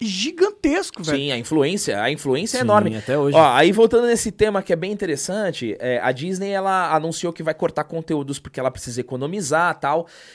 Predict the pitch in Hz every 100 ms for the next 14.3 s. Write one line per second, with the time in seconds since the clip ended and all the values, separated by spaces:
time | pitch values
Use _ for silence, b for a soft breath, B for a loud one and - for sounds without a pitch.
0 | B 139 147 151 156 147 151 160 160 170
1 | 165 160 175 139 156 156 156 147 - 156
2 | 160 175 196 - 170 165 180 185 180 185
3 | - 202 175 _ 214 233 302 294 262 -
4 | 170 160 151 139 160 165 165 175 156 151
5 | 180 165 202 202 104 85 - B B B
6 | B B - 247 214 220 311 240 226 185
7 | 180 180 262 240 160 247 294 330 330 311
8 | 269 240 254 262 262 240 214 220 233 214
9 | 214 185 143 - 160 143 175 165 170 190
10 | 139 101 156 143 233 233 208 131 104 95
11 | 95 - 180 214 - 240 - 320 - 156
12 | - 165 202 160 120 143 - 180 226 240
13 | - 165 143 - 156 - - 135 160 165
14 | 98 -